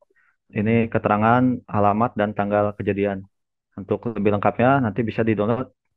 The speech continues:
di sini, ikon ini. Diklik, nanti ter-download. Dan bis-, bisa dilihat data laporan kegiatan, kegiatannya. Format P D F.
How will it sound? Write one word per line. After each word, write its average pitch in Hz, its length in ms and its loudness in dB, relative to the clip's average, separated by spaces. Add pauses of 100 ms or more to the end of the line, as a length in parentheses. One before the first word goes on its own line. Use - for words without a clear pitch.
(460)
di 104 240 -4
sini, 127 320 -6
ikon 104 400 -4
ini. 117 160 -2 (800)
Diklik, 107 560 -2
nanti 104 320 -6
ter-download. 98 480 -2 (1000)
Dan 110 240 0
bis-, - 240 -14 (400)
bisa 101 360 -4
dilihat 107 280 0
data 101 240 -2
laporan 101 320 -8
kegiatan, 98 400 -8
kegiatannya. 104 540 -2 (1500)
Format 104 360 -2
P - 80 -4
D 101 80 2 (200)
F. - 20 -20